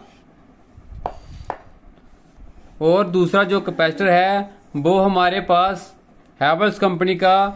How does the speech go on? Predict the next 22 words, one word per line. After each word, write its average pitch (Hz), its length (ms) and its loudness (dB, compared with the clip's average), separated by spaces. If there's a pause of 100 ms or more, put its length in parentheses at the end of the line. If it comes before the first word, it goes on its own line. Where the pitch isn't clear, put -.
(400)
फ़ोर्टी 170 260 2
फ़ाइव 180 260 0
यूएफ़ 180 280 0
का 196 160 -2
कैपेसिटर 175 400 -2
है। 190 420 0 (2750)
और 185 220 0
ये 180 220 0
हमारा 190 460 0
कैपेसिटर 180 460 -2
है 190 140 2
दोस्तों, 196 520 0 (680)
फिफ्टी 185 400 0
एमएफ़डी 196 500 0
का 196 180 2
टिप 190 440 -4
कोन 196 220 0
का 196 120 0
कैपेसिटर - 1400 -8
है। 190 480 -2 (2250)
ये 175 160 0
दोस्तों, 202 640 0